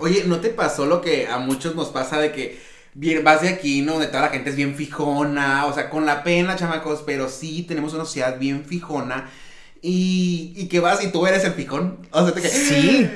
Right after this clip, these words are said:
Speaker 2: te
Speaker 1: ¿cómo?
Speaker 2: conviertes en el fijón.
Speaker 1: Ajá, te conviertes, qué fuerte.
Speaker 2: Totalmente, totalmente. Yo, yo fui fijón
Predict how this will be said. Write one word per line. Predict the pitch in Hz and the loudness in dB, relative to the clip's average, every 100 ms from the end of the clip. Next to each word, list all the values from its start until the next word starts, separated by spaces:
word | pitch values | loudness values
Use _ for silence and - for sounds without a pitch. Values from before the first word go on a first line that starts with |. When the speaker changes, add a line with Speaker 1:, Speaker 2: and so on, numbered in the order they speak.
| - | 6
Speaker 2:
te | 170 | 8
Speaker 1:
¿cómo? | 185 | 10
Speaker 2:
conviertes | 170 156 151 226 | 12 10 10 6
en | 214 | 8
el | 190 | 8
fijón. | 165 139 180 175 | 6 6 4 4
Speaker 1:
Ajá, | 208 247 | 2 0
te | 202 | -2
conviertes, | 175 175 160 156 165 - 208 156 143 | 0 0 2 0 -2 -4 -4 -4 -4
qué | 160 | -8
fuerte. | - 139 - 170 - - | -6 -8 -6 -6 -6 0
Speaker 2:
Totalmente, | 170 165 185 202 190 220 | 2 4 4 4 0 0
totalmente. | 220 175 170 180 175 180 | -2 2 0 2 2 2
Yo, | 160 170 - | 4 2 2
yo | 165 | 0
fui | 170 208 | 2 0
fijón | 233 220 170 214 233 190 151 139 113 87 | 0 -2 0 0 0 -2 -2 -4 -4 -8